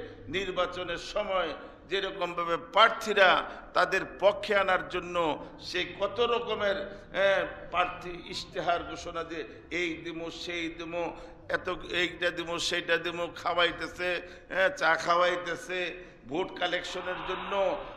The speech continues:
কত চেষ্টা করতেছে এই শীতের রাত্রিতে, হ্যাঁ, কত কষ্ট করতেছে। আজকে আমরা যদি সেই দায়িত্ব আমরা পালন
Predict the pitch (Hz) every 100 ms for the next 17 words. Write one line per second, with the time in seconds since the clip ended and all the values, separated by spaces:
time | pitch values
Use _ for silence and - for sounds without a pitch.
0 | - 254 269 269 269 262 240 220 240 -
1 | 214 190 - - - - 202 202 190 -
2 | 196 - 180 151 - 180 185 165 147 156
3 | - - 151 156 156 135 - - - 165
4 | 214 220 190 - 196 208 196 214 247 -
5 | 247 226 214 185 - 170 127 - - 170
6 | - - 175 165 156 156 151 143 151 131
7 | 123 - - - 185 - 185 262 247 -
8 | 208 190 185 175 180 185 185